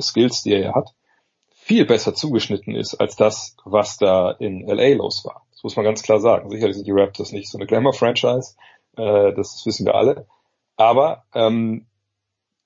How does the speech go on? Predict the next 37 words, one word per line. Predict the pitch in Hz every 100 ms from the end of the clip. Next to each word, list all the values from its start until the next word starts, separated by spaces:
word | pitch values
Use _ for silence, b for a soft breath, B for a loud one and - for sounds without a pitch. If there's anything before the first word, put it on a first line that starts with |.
| -
da | 117
war | 143 123
es | 120
ja | 110
so, | 117 120
er | 110
hatte | 107 107
den | 107 104
Ball | 123
oft | 123 -
nicht | 110
in | 117
der | 104
Hand, | 107 107
stand | 107
oft | 107 - 117
in |
den | 123
Ecken | 110 - 113
rum, | 107 107 107 107
dann | 113 107
musste | 104 -
irgendwelche | 110 104 -
Dreier | 104 107 98
werfen, | 98 98 - 98 95
weil | 101
eben | 104 98
LeBron | 98 107 110
James | 104 104 101 104
oder | 107
Austin | 104 - 104
Reeves | 101 104 101
da | 104
viel | 98 104
mit | 98 107
dem | 92
Ball, | 98 95